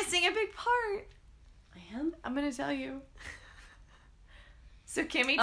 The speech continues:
Speaker 2: Oh.
Speaker 1: Yeah. Kimmy told you earlier in the movie that, like, as soon as Alita is, like, in their world,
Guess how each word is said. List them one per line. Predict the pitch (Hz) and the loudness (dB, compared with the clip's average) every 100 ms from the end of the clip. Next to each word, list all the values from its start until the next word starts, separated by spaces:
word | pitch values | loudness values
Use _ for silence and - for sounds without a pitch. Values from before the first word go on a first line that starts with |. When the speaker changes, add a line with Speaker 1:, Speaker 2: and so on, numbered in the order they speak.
| 311 | 10
Speaker 2:
Oh. | 311 277 190 170 - | 12 10 6 0 4
Speaker 1:
Yeah. | 202 - - - - - - | 4 4 0 -18 -14 -4 4
Kimmy | 302 320 370 | 4 6 2
told | 370 285 | 6 6
you | 294 - | 6 6
earlier | 240 240 240 240 | 6 6 4 4
in | 240 240 | 4 2
the | |
movie | 226 220 214 190 | 2 2 2 0
that, | 175 | 0
like, | 127 196 | 2 2
as | 196 - | 0 0
soon | 247 233 | -4 -2
as | 233 | -4
Alita | 233 202 220 220 220 214 | -4 -4 -2 2 2 0
is, | 220 214 | -2 -2
like, | 196 185 165 - - - - - - - - - - - | -2 -2 -4 -10 -18 -20 -20 -20 -20 -20 -20 -20 -20 -2
in | 247 240 | 0 0
their | 240 233 220 | 0 2 0
world, | 196 208 220 208 175 175 | 0 0 2 2 0 -2